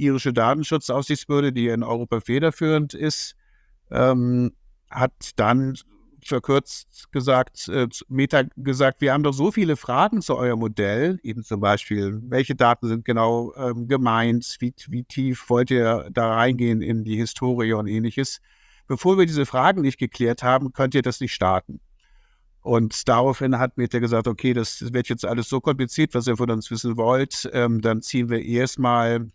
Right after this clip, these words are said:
ähm, das, diese Verarbeitungsform für Europa zurück.“ Und haben jetzt ja letzte Woche noch quasi einen draufgesetzt und gesagt, sie werden auch generell, ähm, sehr zurückhaltend sein, was die an-, was die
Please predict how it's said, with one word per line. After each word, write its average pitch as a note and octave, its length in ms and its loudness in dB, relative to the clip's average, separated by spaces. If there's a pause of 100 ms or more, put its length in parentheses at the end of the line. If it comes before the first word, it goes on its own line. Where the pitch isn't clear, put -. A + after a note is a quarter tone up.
(100)
ähm, G#2+ 260 0
das, - 560 -6
diese G#2+ 220 0
Verarbeitungsform G#2+ 800 0
für A#2+ 160 0
Europa A2 320 -2
zurück.“ A#2 540 0 (520)
Und C3 180 0
haben A#2 140 2
jetzt C#3+ 220 -2
ja C3+ 80 4
letzte C#3+ 340 -2
Woche D3 260 2
noch B2+ 340 -6 (540)
quasi B2 260 2
einen B2 100 -2
draufgesetzt A#2+ 640 0
und A#2+ 120 2
gesagt, A2+ 420 2
sie A2+ 160 -2
werden A2+ 220 2
auch - 100 -8
generell, A2 640 0 (200)
ähm, G2+ 280 -4
sehr G#2+ 200 -2
zurückhaltend A#2 640 0
sein, G#2+ 220 2
was G#2 140 -2
die G#2+ 140 -6
an-, A2 420 -2
was G#2 160 -6
die G2 320 -6